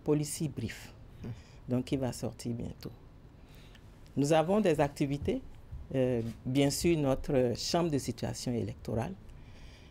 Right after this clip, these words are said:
Et vous savez, avec le contexte actuel du coronavirus, nous avons été un peu, euh, pris, pris de court parce que nous ne savions pas que, euh, les élections allaient tenir. C'était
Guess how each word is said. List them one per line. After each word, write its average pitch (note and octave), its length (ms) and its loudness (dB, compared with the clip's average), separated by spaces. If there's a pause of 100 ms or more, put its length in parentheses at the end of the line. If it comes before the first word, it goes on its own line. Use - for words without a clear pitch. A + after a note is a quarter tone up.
Et C3+ 60 2
vous D3 140 6
savez, F3+ 640 4
avec C#3+ 380 2
le B2+ 420 4
contexte E3 680 0 (560)
actuel C#3+ 520 2
du A#2 440 2
coronavirus, B2+ 920 2 (600)
nous C3 140 2
avons C#3 260 4
été C#3+ 420 4
un B2+ 80 4
peu, C3 180 -2
euh, C#3 360 6 (120)
pris, E3 240 10 (100)
pris E3+ 160 8
de C3+ 120 6
court C3+ 320 2 (580)
parce C3+ 180 0
que D#3 260 4
nous C#3+ 160 4
ne C#3+ 100 2
savions C#3 420 0
pas E3+ 260 0 (380)
que, - 100 0
euh, B2+ 480 2
les B2 220 2
élections B2 400 0
allaient B2 220 0
tenir. C3 400 0
C'était D3 400 -2